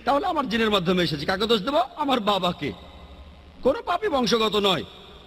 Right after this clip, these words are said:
অসুখ তো কোনো পাপ না। অসুখ হলো এক ধরনের পরীক্ষা। আল্লাহ আমাদের পরীক্ষা করছেন, ঈশ্বর পরীক্ষা করছেন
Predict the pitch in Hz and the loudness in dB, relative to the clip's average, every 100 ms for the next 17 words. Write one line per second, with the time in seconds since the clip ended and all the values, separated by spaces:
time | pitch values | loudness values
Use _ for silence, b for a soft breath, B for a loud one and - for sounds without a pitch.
0 | - - 175 277 - - 285 285 359 415 | -4 -2 -2 -4 -4 -2 0 0 -2 2
1 | 311 180 - - - - - - - - | 2 0 -4 -20 -20 -20 -20 -20 -20 -20
2 | - - 123 156 226 - 277 440 254 190 | -20 -4 0 0 -2 0 0 2 0 2
3 | 220 220 196 247 302 285 - 240 143 - | 0 0 0 0 0 -2 -2 0 0 -6
4 | - - - - - 170 269 508 330 262 | -20 -20 -20 -8 0 0 0 -2 0 0
5 | 226 214 - 202 202 - 240 202 - 208 | 2 2 2 0 0 2 2 0 -2 0
6 | 226 233 277 320 - 202 | 0 0 0 0 0 0